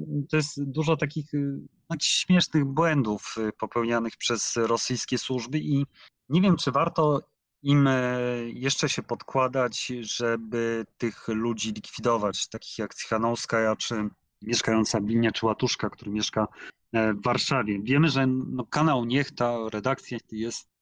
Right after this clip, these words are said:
e, strzeżona przez polską policję. Ci ludzie mają ochronę, więc widać, że ktoś, k-, kto lepiej się na tym zna niż ja, no, nie wyklucza takiej możliwości. Więc, powiedzmy,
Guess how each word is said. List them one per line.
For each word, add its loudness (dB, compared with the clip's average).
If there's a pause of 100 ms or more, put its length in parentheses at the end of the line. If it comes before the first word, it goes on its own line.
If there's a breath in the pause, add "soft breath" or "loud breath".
e, -4
strzeżona 0
przez -8
polską 0
policję. 0 (180)
Ci -6
ludzie 2
mają 4
ochronę, -2
więc -6 (140)
widać, 0
że -2
ktoś, 2
k-, 4
kto 0 (360)
lepiej 2
się 2
na 4
tym -2
zna 2
niż 0
ja, 2
no, 2
nie 4
wyklucza 0
takiej -4
możliwości. -2 (140)
Więc, -2
powiedzmy, 4